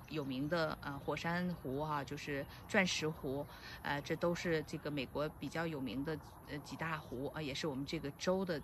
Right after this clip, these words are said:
呃，这个几大湖吧。呃，然后那水都是特别的这个干净，哎，非常舒服。有的时候我们会在那边住上，呃，开着房车住上一两天、两三天的时间，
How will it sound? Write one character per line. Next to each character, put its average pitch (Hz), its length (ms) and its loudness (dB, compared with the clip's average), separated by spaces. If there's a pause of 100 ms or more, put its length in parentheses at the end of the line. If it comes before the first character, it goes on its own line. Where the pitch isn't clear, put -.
呃， 123 260 -6
这 147 140 -4
个 143 80 -2
几 139 160 -6
大 151 180 0
湖 120 240 -8
吧。 135 200 0 (420)
呃， 151 340 4
然 139 160 0
后 175 140 2
那 180 140 2
水 139 240 2
都 170 160 2
是 180 120 4
特 214 220 2
别 123 160 0
的 131 460 -2
这 151 140 -2
个 127 280 -4
干 170 240 2
净， 160 240 0 (400)
哎， - 160 -8
非 185 180 4
常 160 340 4
舒 170 260 2
服。 139 220 2
有 123 140 -2
的 147 60 -2
时 160 80 -4
候 160 100 4
我 135 60 4
们 135 140 0
会 170 160 2
在 156 140 0
那 156 100 2
边 147 200 0
住 165 140 -2
上， 143 400 0
呃， 135 200 -4
开 160 180 0
着 151 80 -2
房 143 220 -2
车 160 240 -2
住 160 180 -4
上 147 240 0
一 156 160 -2
两 139 220 -2
天、 156 260 -2
两 147 120 -2
三 156 220 -4
天 160 160 -2
的 160 60 -2
时 143 200 -2
间， 151 280 0